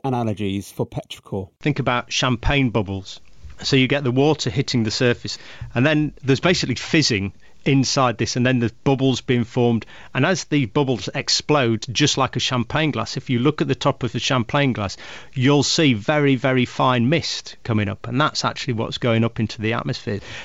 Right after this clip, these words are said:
Speaker 2: A-, another way of thinking about it, if you get a drum and you put sand onto the drum,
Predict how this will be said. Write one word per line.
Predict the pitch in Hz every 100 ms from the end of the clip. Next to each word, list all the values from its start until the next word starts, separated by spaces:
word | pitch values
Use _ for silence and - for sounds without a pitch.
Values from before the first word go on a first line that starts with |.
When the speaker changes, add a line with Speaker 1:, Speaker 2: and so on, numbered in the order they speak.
| - -
Speaker 2:
A-, | 135 151
another | 135 180
way | 151 135
of | -
thinking | 127 120
about | 110 110 - 123
it, | -
if | 139 208
you |
get | 180 165 151
a |
drum | - 131 110 110 139 - - - - - - -
and | - 127
you | 135
put | - -
sand | - 156 147 131 123
onto | 120 -
the | 110
drum, | 101 120 104 92